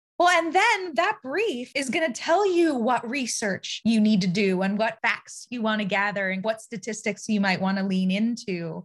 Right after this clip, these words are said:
And if you follow that process, you have a clear brief, you do the research, you put together the outline, the keywords are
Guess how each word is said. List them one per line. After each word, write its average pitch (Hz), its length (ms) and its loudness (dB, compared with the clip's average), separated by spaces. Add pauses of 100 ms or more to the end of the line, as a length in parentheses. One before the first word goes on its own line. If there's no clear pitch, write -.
(100)
And 294 320 -2
if 208 100 0
you 277 180 2
follow 285 380 0
that 190 260 0
process, - 800 -8
you 208 140 4 (100)
have 285 320 2
a 311 60 4
clear 285 480 2
brief, 175 640 -6
you 214 120 6
do 247 320 6
the 285 140 2
research, - 640 -4 (160)
you 214 140 4
put 294 200 2
together 247 460 0
the 185 160 2
outline, - 640 -4 (260)
the 202 100 -2
keywords 285 840 0
are 240 160 -4